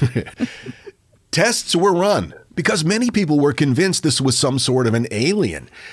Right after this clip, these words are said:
Uh, one report came back from a local pathologist who said that he believed this was not a human being. But then a gynecologist who also did some tests issued a report that said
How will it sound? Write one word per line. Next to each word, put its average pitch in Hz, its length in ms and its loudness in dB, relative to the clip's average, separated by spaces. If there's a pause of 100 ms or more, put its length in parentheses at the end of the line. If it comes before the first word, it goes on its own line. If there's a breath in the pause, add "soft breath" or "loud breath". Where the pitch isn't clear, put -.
(260 loud breath)
Uh, 104 200 2
one 123 320 2
report 151 460 0
came 143 240 2
back 123 220 2
from 117 140 2
a 107 60 2
local 110 300 2
pathologist 107 840 0
who 107 100 2
said 123 340 2
that 107 220 -2
he 220 220 0
believed 135 600 2
this 123 280 2
was 110 340 0
not 165 480 0
a 107 120 -2
human 107 440 4
being. 95 520 0 (1080 soft breath)
But - 220 0
then 165 160 2
a 123 60 2
gynecologist 120 1040 0
who 120 160 4
also 180 320 4
did 101 260 0
some 87 220 -2
tests - 600 -4 (280 soft breath)
issued 135 380 4
a 120 40 4
report 113 500 2
that 117 180 -2
said 123 420 2